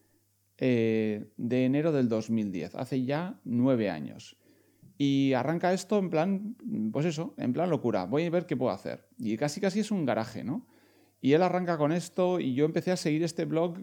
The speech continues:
no sé si en el dos mil diez, pero, uf, muy poquito después empecé a seguir el blog y decía, "Jo, este tío se lo está currando". Y básicamente lo que estaba buscando era la manera de coger una hoja de cuatro por cinco, porque esta Polaroid sí era de cuatro por cinco,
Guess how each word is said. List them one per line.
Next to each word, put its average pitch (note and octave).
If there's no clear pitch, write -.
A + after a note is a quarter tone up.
no B2+
sé B3+
si B3+
en F3+
el D3+
dos C3+
mil G#2+
diez, A3
pero, G#2+
uf, G2+
muy D#3
poquito D3+
después C#3
empecé A#2+
a C3
seguir C#3
el C3
blog C#3+
y A2+
decía, G#2+
"Jo, F#2
este A#2
tío D3
se D3+
lo B2
está B2+
currando". A#2+
Y C3
básicamente F#3
lo E3+
que D3
estaba D3
buscando D3
era D3
la C3+
manera B2
de E3
coger C3
una D3+
hoja D3
de A2
cuatro B2
por A2+
cinco, C#3+
porque A#2+
esta A#2
Polaroid A#2+
sí D3
era B2+
de G#2+
cuatro A2
por G#2+
cinco, B2+